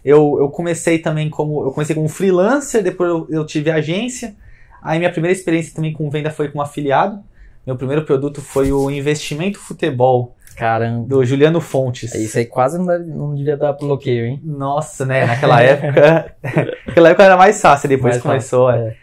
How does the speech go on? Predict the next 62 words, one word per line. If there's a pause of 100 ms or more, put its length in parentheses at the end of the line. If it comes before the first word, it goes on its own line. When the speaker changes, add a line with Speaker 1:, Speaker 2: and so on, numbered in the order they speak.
(100)
Speaker 1:
Aí
ele
começou
a
ter
promessa
de, (440)
ah,
mil
reais
por
dia,
acho,
alguma
coisa
assim,
Speaker 2:
É,
Speaker 1:
do,
Speaker 2:
nossa.
Speaker 1:
investindo
em
futebol,
tudo.
Então
aí
começava
a
ficar
mais
pesado,
né,
a
cópia. (440)
E
depois
eu
vendi
também
Emagrecer
de
Vez. (580)
Aí
eu
falei,
"Pô,
esse
negócio
de
vender
é
legal."
Eu
comecei
a
vender
um
que
era
todo
dia
de
perfume.